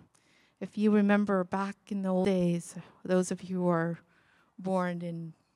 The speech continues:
seventy-ish or eighty-ish, you'll remember there's a, a heater in the wall. And one of the blankets fell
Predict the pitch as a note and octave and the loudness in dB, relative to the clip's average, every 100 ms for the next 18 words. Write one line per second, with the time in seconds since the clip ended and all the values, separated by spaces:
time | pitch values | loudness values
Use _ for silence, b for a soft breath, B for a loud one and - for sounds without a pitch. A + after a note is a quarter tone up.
0 | _ - - F#3+ F3+ F3 - _ F#3 F3 | _ -6 -2 0 -2 -6 -12 _ -2 -2
1 | - - - - - F#3+ F#3 F3 E3 E3+ | -4 -10 -12 -10 -4 -2 -2 0 -2 -4
2 | - - _ - F#3 F#3 F#3+ F#3 F3+ F3 | -8 -14 _ -10 -4 0 0 0 -2 -2
3 | E3+ E3+ E3+ b b b b F3+ - A3 | -4 -8 -10 b b b b -8 2 4
4 | F3+ E3 - - F#3 F3 E3+ E3+ E3 D#3+ | 4 2 -4 -14 -10 -8 -2 0 0 -4
5 | - _ _ _ _ _ _ _ b b | -12 _ _ _ _ _ _ _ b b
6 | b b b b G3+ F#3+ F#3 F3 - A#3 | b b b b -2 0 0 -4 2 6
7 | B3+ G#3 F#3 G3 G3+ - - - - F#3+ | 6 4 -2 -4 -4 -8 -16 -12 0 2
8 | F3 E3 | 2 -2